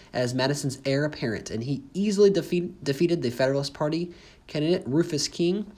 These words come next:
in the eighteen sixteen U S presidential election. Monroe's presidency, um, with the era of good feelings, as the Federalist Party collapsed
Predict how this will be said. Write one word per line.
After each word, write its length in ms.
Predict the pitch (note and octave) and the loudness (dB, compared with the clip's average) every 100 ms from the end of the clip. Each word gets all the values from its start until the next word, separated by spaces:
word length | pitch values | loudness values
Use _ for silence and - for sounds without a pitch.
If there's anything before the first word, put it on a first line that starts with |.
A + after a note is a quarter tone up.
| - - - | -20 -18 -4
in 120 | A#2 | 0
the 160 | A2+ - | 0 0
eighteen 440 | C3+ C#3+ - F#3 | -4 -4 0 0
sixteen 720 | F3 - F3 - - G#2+ G#2 - - - - | 0 0 0 -2 -4 -4 -4 -12 -20 -20 -18
U 220 | - B2+ C3 | -4 2 4
S 180 | C3+ | 2
presidential 720 | - - B2 A#2+ A#2+ A2+ A#2+ - | -2 -2 0 0 0 -2 -4 -4
election. 600 | A2+ G#2+ F#2 - F#2+ - - _ - _ - - - | -4 -4 -4 -6 -8 -16 -20 _ -20 _ -20 -20 -4
Monroe's 320 | B2+ C3 C3 | 0 2 2
presidency, 760 | C3 - C#3+ E3+ F#3 - G#3 A3+ - - - - - - - | 0 2 2 2 -2 -2 -4 -4 -10 -20 -20 -20 -20 -16 -6
um, 320 | B2 B2 B2 | -2 0 0
with 140 | C3+ | 0
the 160 | C3+ - | 0 0
era 180 | C3 B2+ | 0 0
of 100 | B2 | 0
good 160 | B2 | -4
feelings, 460 | - D#3 D#3 D#3 - - - | 0 0 0 0 -6 -12 -10
as 200 | - B2+ | -4 -2
the 100 | B2 | -2
Federalist 400 | A#2+ B2+ A#2+ A#2+ | -2 0 0 -2
Party 240 | - C#3 C3+ | -2 -2 -2
collapsed 760 | C3 B2+ A#2+ C3+ D3+ - - | -2 0 2 2 0 -4 -8